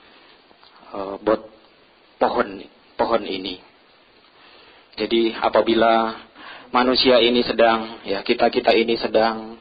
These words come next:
kepanasan, ya, akibat terik matahari yang menyengat, ya, kita mencari, ya, tempat untuk berteduh. Di mana? Ya, kalau tidak ada gedung, ya, di pohon, ya, di bawah sebuah pohon.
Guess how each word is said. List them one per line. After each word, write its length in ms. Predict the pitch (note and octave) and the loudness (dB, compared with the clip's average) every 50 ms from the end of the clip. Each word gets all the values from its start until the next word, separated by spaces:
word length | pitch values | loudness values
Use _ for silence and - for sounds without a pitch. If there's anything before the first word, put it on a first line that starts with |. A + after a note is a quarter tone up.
| _ | _
kepanasan, 720 | - A#2+ - B2+ B2+ B2 B2 A#2+ - - C#3 D3 D#3 D#3 - - - - - - - | -6 -2 0 0 0 2 0 0 0 0 -2 -2 -4 -8 -14 -18 -20 -20 -20 -8 -4
ya, 160 | - - - | -2 0 0
akibat 400 | A2 - A2+ G#2+ A#2 G#2+ - - | 0 0 0 0 0 0 0 2
terik 160 | B2+ C#3+ D#3+ | 4 4 4
matahari 720 | - C#3 C#3 C3 - C3+ B2+ C3 C3+ C3 C#3 C#3+ C#3 C#3 - - - - - _ - | 4 4 0 2 2 0 0 0 2 2 2 2 2 -2 -6 -12 -20 -20 -20 _ -2
yang 240 | C3 C3 B2+ B2+ C3 | 0 0 0 2 0
menyengat, 480 | C3 C3 C3 C3 C3 C3+ D3 C#3+ - - - - - - - - - - _ | 0 0 0 0 2 2 0 0 -2 -8 -20 -20 -20 -20 -20 -20 -20 -14 _
ya, 80 | G#2+ G#2 G#2 | -10 -6 -6
kita 160 | - A#2 B2+ B2 | -2 -2 -2 -2
mencari, 560 | B2 A#2+ A2+ A#2 G#2+ G#2+ A2 A2+ A2+ A2 A2+ - - - - - - _ _ _ _ - | -2 -2 -4 -4 -4 -2 -2 -2 -2 -4 -6 -10 -18 -20 -20 -20 -20 _ _ _ _ -18
ya, 80 | G#2+ G#2+ | -12 -8
tempat 320 | - A2 G#2+ - B2 - | -8 -8 -2 -2 -2 -2
untuk 240 | - A2+ G#2+ G#2 - | -2 -4 -4 -6 -4
berteduh. 720 | - A#2 - - - G#2 - G#2+ G2 G2+ - - - - | -4 -4 -4 -4 -6 -6 -4 -6 -6 -6 -10 -14 -16 -6
Di 160 | - C3 D3 | -4 -2 0
mana? 320 | E3 E3+ F3 E3+ D#3 D#3+ D#3 - _ - - - - - - - | 0 0 0 -2 -4 -6 -10 -16 _ -20 -20 -20 -20 -20 -20 -16
Ya, 80 | - G#2 | -14 -12
kalau 240 | - - G#2 G#2 G2+ | -8 -6 -6 -6 -6
tidak 240 | G#2+ - G2+ F#2+ F#2+ | -4 -2 -2 0 0
ada 80 | G#2 G#2 - | -2 -4 -4
gedung, 320 | A#2 A#2 - C#3+ C#3+ C#3 | -2 0 0 0 0 -2
ya, 80 | A#2+ G#2 | -6 -8
di 80 | G2+ | -10
pohon, 640 | - - G#2 G#2+ - B2+ B2 - A#2+ A2 A2 - - | -4 -2 -2 -2 0 0 -2 -2 -4 -6 -14 -14 -6
ya, 160 | G#2 G2+ F#2+ | -4 -4 -4
di 80 | G2+ G2 | -2 -2
bawah 240 | F#2+ G2 G2+ G#2 G#2+ | -2 -2 -2 -2 -4
sebuah 400 | G#2 - - - G#2 G2 G2 - | -6 -10 -6 -4 -4 -4 -4 -4
pohon. 400 | - G2+ G2+ F#2 - G2+ F#2+ | -4 -4 -4 -4 -6 -8 -8